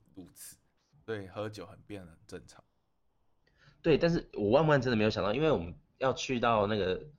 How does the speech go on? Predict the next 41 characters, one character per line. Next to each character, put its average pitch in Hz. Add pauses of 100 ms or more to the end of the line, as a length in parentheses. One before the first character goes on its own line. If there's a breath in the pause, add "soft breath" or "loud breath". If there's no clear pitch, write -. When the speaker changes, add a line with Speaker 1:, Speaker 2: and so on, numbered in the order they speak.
(140)
Speaker 2:
地 117
方 95
的 85
时 85
候， 95
路 107
上 98
还 85
在 98
谈 80
说， 92
哦， 104 (240 loud breath)
未 135
来 95
会 107
怎 92
样， 95
怎 80
样， 90
怎 87
样， 85
就 107
是， 117
哦， 107
自 -
以 101
为 85
很 80
浪 98
漫， 98
你 78
知 82
道 87
吗？ 80
Speaker 1:
哇。 95
Speaker 2:
妈 131
的 127
嘞， 95
结 127
果， 110
哦， 110